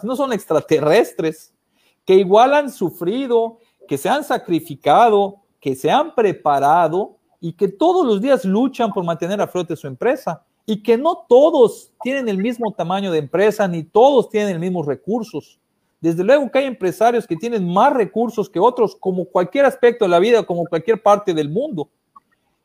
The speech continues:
Pero todos comparten una cosa en común. A todos les ha costado mucho trabajo poder tener su empresa, poder generar sus empleos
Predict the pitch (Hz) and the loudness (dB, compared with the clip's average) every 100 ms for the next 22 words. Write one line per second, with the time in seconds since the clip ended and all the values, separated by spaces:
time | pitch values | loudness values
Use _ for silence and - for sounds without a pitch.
0 | _ _ 190 214 214 285 311 311 - - | _ _ 4 4 4 4 4 4 0 -4
1 | 214 208 247 247 240 226 240 - 226 220 | -2 2 2 2 -2 -4 -4 0 0 0
2 | 190 175 175 214 214 202 _ _ _ 190 | -4 -4 -2 -4 -6 -14 _ _ _ -2
3 | 190 - 254 294 262 202 190 240 208 - | 0 2 2 4 0 0 0 -2 -2 2
4 | 226 220 202 185 226 262 269 226 208 175 | 4 4 2 0 0 0 0 -2 2 2
5 | 170 240 277 220 185 - _ 180 190 220 | 4 4 2 -2 -4 -6 _ -2 2 2
6 | 220 185 185 196 - 160 147 185 214 214 | 0 -4 -4 -4 -6 -10 -2 0 0 -2
7 | 294 - _ _ _ _ _ _ 151 165 | -6 -8 _ _ _ _ _ _ -4 0
8 | 202 - 156 156 180 185 147 131 180 233 | 0 -2 0 2 0 -2 -14 -4 2 2
9 | 311 | 2